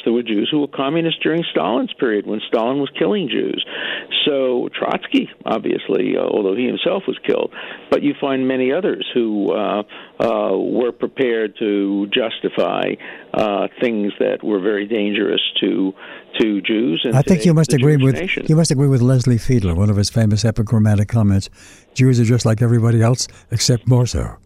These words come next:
Speaker 1: Yeah, <laughs> I, I like that. Yeah, um, and, uh, but the thing that's upsetting is that these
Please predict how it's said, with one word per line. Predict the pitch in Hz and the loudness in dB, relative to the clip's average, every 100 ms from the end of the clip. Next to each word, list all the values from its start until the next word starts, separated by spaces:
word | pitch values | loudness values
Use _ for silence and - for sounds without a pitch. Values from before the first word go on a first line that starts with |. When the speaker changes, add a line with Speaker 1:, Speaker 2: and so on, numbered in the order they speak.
| _ - | _ -2
Speaker 1:
Yeah, | 135 110 | 0 0
<laughs> | 101 - 127 - | -2 -2 -2 -2
I, | 127 110 | -2 -2
I | 147 104 139 | -2 0 0
like | 120 117 - | 0 0 -2
that. | 113 101 | -2 -2
Yeah, | - 120 110 - - - - | -2 -2 -2 -4 -6 -6 -2
um, | 147 143 131 127 | -2 0 -2 -2
and, | 151 147 151 151 - | -2 0 0 -2 -2
uh, | 147 139 110 - | 0 0 -2 -4
but | - - | -6 -2
the | 156 165 | -2 0
thing | 233 208 | -2 0
that's | 143 - | -2 -2
upsetting | - - 120 101 - - - - | -2 0 0 -2 -6 -18 -16 -2
is | 131 127 | 0 0
that | 135 127 - | 0 -2 -4
these | - 139 170 180 | -4 -2 0 0